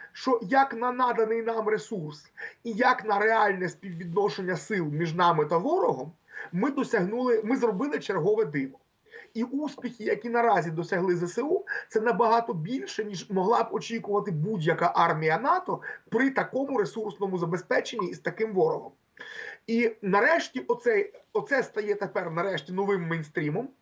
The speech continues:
І таким чином, нарешті, я думаю, що вже майже, я обережний з цим, але майже можна винести за дужки головну небезпеку, яка з цього витікала. Це небезпека того, що нам почнуть викручувати руки на заморозку конфлікту.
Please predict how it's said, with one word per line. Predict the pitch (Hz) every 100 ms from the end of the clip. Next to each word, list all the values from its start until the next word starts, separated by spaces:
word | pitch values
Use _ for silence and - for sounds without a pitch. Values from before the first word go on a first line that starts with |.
| - - - - -
І | 254
таким | 247 233 254 262
чином, | 330 349 311
нарешті, | 247 254 294 - 247
я |
думаю, | 208 247 233 220
що | 175 214
вже | 156 156 254
майже, | 233 202 156 151 226 254 - -
я | 226
обережний | 240 202 220 156 143 202
з | -
цим, | 277 294 - - -
але | 208 220
майже | 240 277 302 294 254
можна | 240 247 220 233
винести | 202 233 226 226
за | 190
дужки | 185 202 - 311 349 - - - -
головну | 160 208 254 254 269
небезпеку, | 233 180 - - 277 302 240
яка | 196 233 233
з |
цього | - 233 220
витікала. | 214 233 233 190 - - _ - - -
Це | 240
небезпека | 240 233 226 - 277 262 240
того, | 285 320 339 269
що | 233
нам | 240 240
почнуть | 233 - 240 185
викручувати | 208 220 220 220 208 226
руки | 226 285 -
на | 233 214
заморозку | 208 202 208 208 -
конфлікту. | 175 190 165 165 -